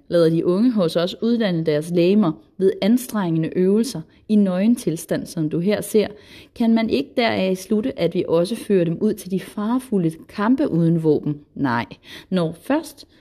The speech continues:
øh, de er blevet så dygtige som muligt for deres blotte personers," altså deres, der, i deres nøgne tilstand, "så øver de sig derefter med våbnene, og dem vil de forstå at bruge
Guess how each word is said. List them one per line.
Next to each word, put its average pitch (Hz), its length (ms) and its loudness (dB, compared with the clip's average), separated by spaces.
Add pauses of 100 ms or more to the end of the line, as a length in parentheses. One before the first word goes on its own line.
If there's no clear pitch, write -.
(420)
øh, 208 340 2 (300)
de 226 120 4
er 180 40 4
blevet 185 300 2
så 285 240 -4
dygtige 254 360 -2
som 196 140 -2
muligt 247 400 2
for - 100 -6
deres 156 240 -4
blotte 226 480 2
personers," 160 640 -6
altså 156 280 -14
deres, 165 240 -16 (100)
der, 170 120 -12 (100)
i 190 140 -4
deres 185 220 -2
nøgne 214 300 2
tilstand, - 340 -4 (560)
"så 302 240 -2 (220)
øver 254 240 6
de 233 120 0
sig 165 260 -2
derefter 196 460 0
med 156 140 0
våbnene, 156 500 0 (280)
og - 200 -12
dem 277 420 0
vil 190 160 4
de 165 80 -4
forstå 226 420 2
at 165 120 -4
bruge 160 320 -2